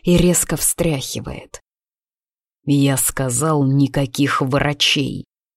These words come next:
Разрывает темное пространство комнаты своим жестким рокотом, так что у меня внутри снова все переворачивается и сжимается.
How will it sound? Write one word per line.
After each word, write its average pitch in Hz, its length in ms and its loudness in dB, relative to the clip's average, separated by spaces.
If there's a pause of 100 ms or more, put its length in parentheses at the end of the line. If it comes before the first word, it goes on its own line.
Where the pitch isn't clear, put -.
(300)
Разрывает 170 800 2
темное 156 420 4
пространство 147 800 -2
комнаты 160 520 2
своим 160 400 2
жестким 180 640 0
рокотом, 143 600 -2 (420)
так - 260 0
что - 240 -2
у 135 80 2
меня 151 260 4
внутри 143 520 -2 (280)
снова 160 460 4
все 143 240 0
переворачивается 131 1160 0
и 127 100 2
сжимается. 131 960 -2